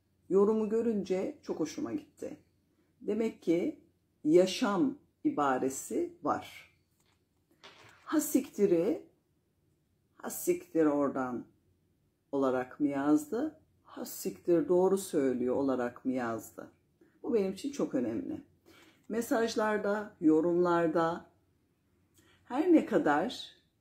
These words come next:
insanlar duygularını dile getirmeye çalışsa da muhatabının anladığı kadarsındır. Ama bazen zıtlıklarda mana aramak gerekir.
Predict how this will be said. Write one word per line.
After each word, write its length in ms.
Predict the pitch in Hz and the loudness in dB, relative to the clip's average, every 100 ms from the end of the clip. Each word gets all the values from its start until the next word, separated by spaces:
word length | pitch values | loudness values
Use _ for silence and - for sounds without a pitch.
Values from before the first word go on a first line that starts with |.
| - | -6
insanlar 640 | 165 160 170 160 160 143 143 | -2 0 0 0 2 2 2
duygularını 600 | 156 151 151 151 139 131 | 2 4 4 6 4 2
dile 200 | 156 175 | 2 4
getirmeye 580 | 156 151 139 131 135 | 2 -2 -2 0 0
çalışsa 540 | 131 165 175 - 247 196 | -2 -2 -2 -2 -6 -4
da 260 | 190 311 - _ - | -4 -6 -12 _ -8
muhatabının 760 | 208 208 - 170 - 196 247 | -2 -2 -4 -8 -6 -6 -6
anladığı 500 | - 175 160 131 127 | 0 4 4 2 -4
kadarsındır. 880 | - - - - - - - - - _ _ _ _ _ - | -6 -10 -10 -14 -14 -14 -14 -18 -20 _ _ _ _ _ -10
Ama 260 | 139 135 123 | -6 -6 -4
bazen 760 | 160 185 180 175 165 247 349 - _ - | -2 0 0 0 0 0 -2 -8 _ -12
zıtlıklarda 1080 | 139 135 151 - - 160 147 139 123 156 269 - _ | -6 -4 -6 -6 -6 0 2 0 -2 -4 -6 -12 _
mana 760 | - 156 147 135 135 156 294 - | 0 4 4 4 4 2 -4 -6
aramak 680 | 139 135 131 123 - - _ _ | -6 -2 -2 -4 -8 -20 _ _
gerekir. 840 | - 107 101 - - - - - | -6 -6 -6 -10 -18 -12 -12 -12